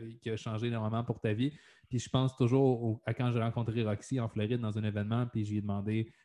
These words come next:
quel âge avait Landon. C'est la première fois que je lui parlais. Euh, ça a été, bro, je, je m'en rappelle constamment chaque jour, puis ça a été là où que le Y s'est produit. Fait que pour faire une longue histoire courte, j'ai rencontré Rox quand j'avais dix-huit ans. Fait que j-,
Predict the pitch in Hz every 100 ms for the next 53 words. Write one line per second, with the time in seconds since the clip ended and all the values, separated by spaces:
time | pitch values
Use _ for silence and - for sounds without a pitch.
0 | - 113 107 107 104 101 101 98 107 104
1 | - _ _ - 110 104 113 104 117 107
2 | 107 101 101 110 113 _ _ - 101 98
3 | 98 98 104 - - 110 110 123 123 -
4 | _ _ _ - 127 123 113 113 113 113
5 | 110 131 127 127 123 120 123 117 110 123
6 | 123 113 101 113 110 110 117 110 107 104
7 | 104 104 104 - 104 110 110 - 123 _
8 | _ _ - 131 139 - 127 113 170 156
9 | 147 120 123 110 170 165 123 117 117 117
10 | 143 123 135 143 - 113 110 110 107 110
11 | 107 131 117 110 110 107